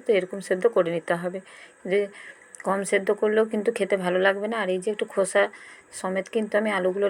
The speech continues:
রেখেছি, একটু করে খোসা থাকলে খেতে ভালো লাগবে সে কারণে। আর এই আলুগুলোকে আগে থেকে সেদ্ধ করে এভাবে হাতে ভেঙে নিচ্ছি,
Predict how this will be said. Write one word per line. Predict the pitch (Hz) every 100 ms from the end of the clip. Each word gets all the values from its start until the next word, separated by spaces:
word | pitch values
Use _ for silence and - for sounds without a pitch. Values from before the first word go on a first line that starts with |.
| 196
রেখেছি, | 190 196 - 233
একটু | -
করে | 208 202
খোসা | - 180 185
থাকলে | 190 196 202
খেতে | 185 190 185
ভালো | 175 175
লাগবে | 190 214 277 - - - -
সে | 185 180
কারণে। | 180 196 269
আর | 185 180
এই | 185
আলুগুলোকে | 175 180 190 190 170
আগে | 170 175
থেকে | 196 -
সেদ্ধ | 180 170 180
করে | 214 269 202
এভাবে | 180 180 175
হাতে | 170 190 254 _ - - - - _ _ _ _ _ _ -
ভেঙে | 180 185 185
নিচ্ছি, | 185 170 -